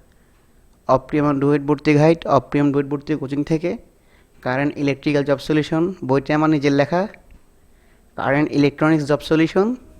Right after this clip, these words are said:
এখনও বাজারে আসেনি, তবে আগামী সপ্তাহ অর্থাৎ, আহ, আগস্ট মাসের এক তারিখের মধ্যে ইনশাল্লাহ পাওয়া যাবে।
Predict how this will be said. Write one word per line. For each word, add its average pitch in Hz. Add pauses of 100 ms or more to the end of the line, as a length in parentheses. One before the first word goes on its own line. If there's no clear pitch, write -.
(140)
এখনও 151
বাজারে 147
আসেনি, 165
তবে 127 (600)
আগামী 143
সপ্তাহ 156
অর্থাৎ, 156
আহ, 123 (1400)
আগস্ট 147
মাসের 165
এক 139
তারিখের 147
মধ্যে 156
ইনশাল্লাহ 143
পাওয়া 123
যাবে। 95